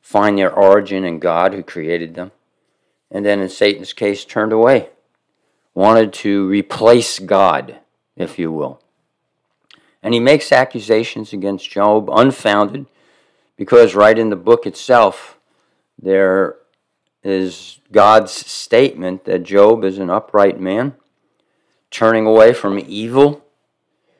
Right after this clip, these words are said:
He's a righteous man. He, he's a man who does what's right. He's not perfect by any, uh,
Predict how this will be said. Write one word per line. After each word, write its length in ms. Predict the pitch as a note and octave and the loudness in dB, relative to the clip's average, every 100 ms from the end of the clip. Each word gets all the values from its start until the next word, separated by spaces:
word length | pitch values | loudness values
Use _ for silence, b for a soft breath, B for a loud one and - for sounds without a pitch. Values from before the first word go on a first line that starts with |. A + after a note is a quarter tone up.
| _ _ _ _ _ F#2 | _ _ _ _ _ _
He's 160 | - - | -14 -6
a 60 | |
righteous 600 | F2+ G#2 B2 - G2+ - | 0 4 4 2 -8 -8
man. 360 | F#2 E2 D2 D#2 _ _ _ _ _ _ _ _ _ _ _ _ - | -8 -8 -8 -12 _ _ _ _ _ _ _ _ _ _ _ _ -18
He, 320 | D#2+ - - | -16 -16 -16
he's 200 | G#2+ G2+ | -12 -6
a 40 | |
man 300 | G2+ A2 B2+ | -2 0 0
who 120 | B2+ G#2+ | -2 -6
does 380 | E2 G#2+ A2 | 4 4 4
what's 220 | F#2+ F2+ - | 0 -10 -6
right. 400 | F2+ G2 E2 E2+ | 0 2 2 -2
He's 160 | F#2 | -4
not 240 | C#3 D3 - | -2 -2 -4
perfect 560 | - - - - - | 0 0 0 -12 -10
by 160 | D#2+ E2+ | -8 -6
any, 380 | G2 G2 G2 _ _ _ _ _ _ _ _ _ - | -6 -6 -8 _ _ _ _ _ _ _ _ _ -8
uh, 460 | F2+ F2 E2 D2+ | -4 -2 -2 -6